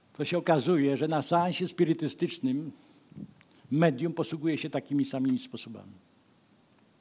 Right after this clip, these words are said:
To nie jest nic innego, jak wywoływanie złych duchów. I potrafią tak ludzi omamić, że oni potrafią się kłócić, że ufo jest.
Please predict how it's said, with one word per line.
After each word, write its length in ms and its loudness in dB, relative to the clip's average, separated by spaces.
To 60 -4
nie 100 4
jest 240 4
nic 220 0
innego, 640 2
jak 140 -4
wywoływanie 880 0
złych 240 -6
duchów. 420 -18
I 40 -16
potrafią 540 -2
tak 240 -2
ludzi 260 0
omamić, 680 -2
że 100 -2
oni 140 0
potrafią 380 0
się 160 0
kłócić, 480 4
że 180 0
ufo 280 -2
jest. 360 -4